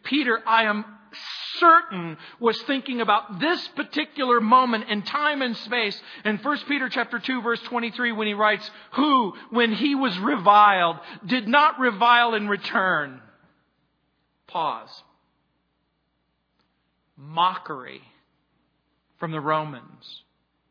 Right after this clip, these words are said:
Mockery from the religious leaders.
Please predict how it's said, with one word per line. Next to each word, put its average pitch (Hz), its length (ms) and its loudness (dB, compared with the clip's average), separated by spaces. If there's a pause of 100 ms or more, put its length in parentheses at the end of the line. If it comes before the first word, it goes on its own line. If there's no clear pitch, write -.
(720)
Mockery 170 960 -2 (840)
from 175 160 -6
the 165 80 -10
religious 156 500 -12
leaders. 156 680 -14